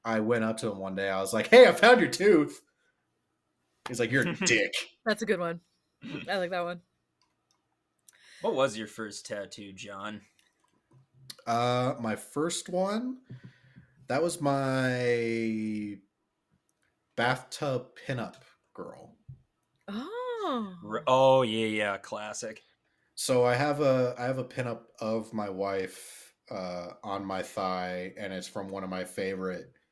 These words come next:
Speaker 1: memories of her, which is I came home from work one day,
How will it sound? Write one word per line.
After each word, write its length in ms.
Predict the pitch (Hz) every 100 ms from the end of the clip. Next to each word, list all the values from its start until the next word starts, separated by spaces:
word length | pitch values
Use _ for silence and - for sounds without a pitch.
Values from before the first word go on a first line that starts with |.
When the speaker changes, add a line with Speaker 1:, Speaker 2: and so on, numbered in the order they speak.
| _ _ 95
Speaker 1:
memories 480 | 98 98 95 92
of 120 | 98 92
her, 260 | 95 87
which 240 | 90 87 104
is 340 | 90 85 - - - -
I 80 | -
came 220 | - 107
home 180 | 101 98
from 200 | 95 95
work 240 | 90 92 98
one 200 | 95 92
day, 520 | 95 90 90 90